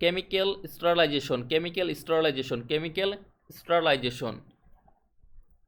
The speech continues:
A into A plus B, A B into A plus B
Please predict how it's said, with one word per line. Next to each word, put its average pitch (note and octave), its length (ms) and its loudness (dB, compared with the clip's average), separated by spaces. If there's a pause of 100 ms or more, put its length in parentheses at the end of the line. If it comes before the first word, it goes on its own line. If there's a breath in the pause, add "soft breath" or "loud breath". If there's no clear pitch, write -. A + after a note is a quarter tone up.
(2000)
A F#3+ 280 4
into F3+ 260 -4
A F3 200 2
plus E3+ 320 0
B, C#3 120 -6 (1900)
A F3 160 2
B E3+ 100 -4 (460)
into E3 340 -4 (4000)
A E3 140 2
plus E3+ 340 2
B C#3 100 -6